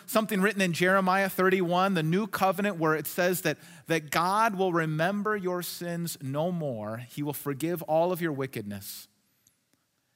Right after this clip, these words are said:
And so we walk up to the Lord's Supper today as a community of sinners, and we walk away forgiven, accepted children of God under the new covenant because of Jesus' body and Jesus' blood.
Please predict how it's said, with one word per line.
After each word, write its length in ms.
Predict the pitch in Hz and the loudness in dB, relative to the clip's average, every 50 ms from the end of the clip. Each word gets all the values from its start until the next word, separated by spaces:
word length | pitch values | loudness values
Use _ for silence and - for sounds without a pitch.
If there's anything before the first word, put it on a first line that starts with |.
| _ _ | _ _
And 120 | - 180 175 | -4 -4 0
so 140 | - 220 202 | 0 0 2
we 160 | 208 220 220 | 2 2 0
walk 460 | 190 180 196 202 226 262 262 - - | 2 4 4 4 4 4 2 0 0
up 200 | 226 220 196 - - - - _ | 0 0 0 -4 -10 -20 -16 _
to 100 | - 196 | -2 2
the 120 | 185 196 | 2 4
Lord's 300 | 175 185 190 202 208 196 | 4 4 4 2 2 0
Supper 420 | - - 190 175 - 180 180 170 160 - - - _ | 0 -2 -2 -2 0 -2 -2 -2 -4 -8 -16 -16 _
today 520 | - 185 165 165 160 143 135 135 143 147 139 - - - _ _ _ _ _ | -4 -2 0 0 0 0 2 0 0 -2 -4 -8 -16 -20 _ _ _ _ _
as 140 | - 160 160 185 | -2 0 0 0
a 80 | 180 | -2
community 600 | - - - 226 196 196 208 247 262 277 254 262 254 | -4 -4 -2 0 0 0 0 0 0 -2 -2 -2 -4
of 100 | 233 - | -4 -6
sinners, 580 | - - 226 214 180 185 208 226 220 - - - | -4 -2 -2 0 0 0 0 -2 -4 -8 -8 -6
and 100 | - 160 | -6 -4
we 100 | 160 170 | -2 -2
walk 420 | 170 151 151 165 170 185 202 - - | -2 0 0 2 2 0 0 0 -2
away 300 | 190 165 170 165 175 175 | -2 0 0 0 0 -2
forgiven, 640 | 165 - - 147 143 123 - 160 170 165 180 185 175 | -4 -4 -6 -6 -4 -2 -2 -2 -2 -2 -4 -4 -4
accepted 840 | 156 147 - - - - 160 151 151 - _ - 165 160 156 160 - - | -6 -6 -6 -8 -4 -2 -2 -2 -2 -4 _ -4 -2 -2 -2 -4 -8 -10
children 400 | - - 151 147 151 151 160 156 | -6 -4 -2 -2 -2 -2 -2 -4
of 140 | 143 127 | -4 -2
God 280 | - 131 123 123 127 123 - | -2 -2 -2 -2 -2 -4 -4
under 360 | 131 131 135 123 143 143 139 - | -4 -6 -6 -4 -4 -4 -4 -4
the 180 | 131 120 127 127 | -6 -6 -6 -6
new 440 | 117 123 131 131 131 123 113 107 101 - _ _ _ _ _ | -4 -4 -4 -4 -4 -6 -6 -10 -12 -18 _ _ _ _ _
covenant 600 | - - 123 110 101 101 90 90 92 - - - _ _ _ _ _ _ _ _ _ _ _ _ _ _ _ _ _ _ _ _ _ _ _ _ _ _ _ | -10 -8 -8 -6 -6 -10 -14 -14 -16 -18 -20 -20 _ _ _ _ _ _ _ _ _ _ _ _ _ _ _ _ _ _ _ _ _ _ _ _ _ _ _
because 200 | _ - 120 101 | _ -14 -14 -12
of 60 | 95 | -12
Jesus' 340 | 95 - 131 135 131 143 139 | -12 -12 -10 -10 -10 -12 -12
body 360 | - - 110 110 113 113 113 | -10 -8 -6 -6 -6 -6 -6
and 100 | 107 101 | -8 -10
Jesus' 320 | 101 - 110 101 110 104 - | -10 -12 -12 -12 -14 -16 -16
blood. 360 | - - 95 92 90 95 | -16 -16 -16 -16 -16 -18